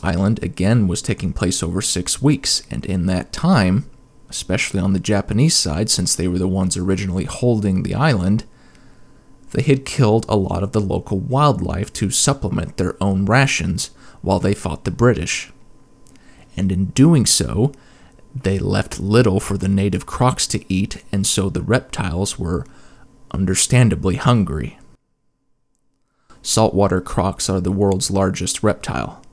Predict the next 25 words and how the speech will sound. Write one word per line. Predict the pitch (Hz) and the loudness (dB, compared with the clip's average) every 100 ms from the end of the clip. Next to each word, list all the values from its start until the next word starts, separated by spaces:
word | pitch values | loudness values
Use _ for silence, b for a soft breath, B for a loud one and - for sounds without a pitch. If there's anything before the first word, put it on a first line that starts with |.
| _ _ _ b b b b | _ _ _ b b b b
A | - | -14
typical | - 107 - - | -6 -4 -4 -4
male | 87 92 95 104 113 127 - - - | -2 0 2 4 4 2 -6 -20 -8
can | - 92 87 92 | -4 -2 -2 0
reach | 98 - - | 0 0 0
seventeen | - 104 92 120 98 | 2 2 0 0 -2
feet | - - 120 - - - b b b b b b b - | -2 -4 -4 -4 -18 -20 b b b b b b b -14
and | - 92 90 92 90 - - | -6 -4 -4 -4 -4 -6 -6
weigh | 98 98 | 0 0
about | 95 95 95 | 0 -2 -4
a | |
thousand | - 110 104 98 90 | -4 -4 -2 -2 -2
pounds, | - 110 101 117 - | -2 0 2 2 2
and | - 85 | 0 -2
the | |
largest | 82 82 104 135 127 85 92 - | -2 2 6 6 6 2 -4 -4
can | - 90 | -4 -4
reach | 92 87 - | -4 -4 -4
twenty-three | - 101 95 92 - 120 131 | -4 -2 -2 -4 -8 4 4
feet | 135 - 92 95 - - b b b b - - | 4 -2 -4 -4 -6 -16 b b b b -20 -10
and | - 90 | -6 -4
weigh | 92 | -4
twenty-two | 92 - 104 92 - 101 | -4 -2 -2 -2 -2 -4
hundred | - 151 143 - - | -2 2 2 2 -4
pounds. | - - 73 - - | -4 -4 -6 -8 -12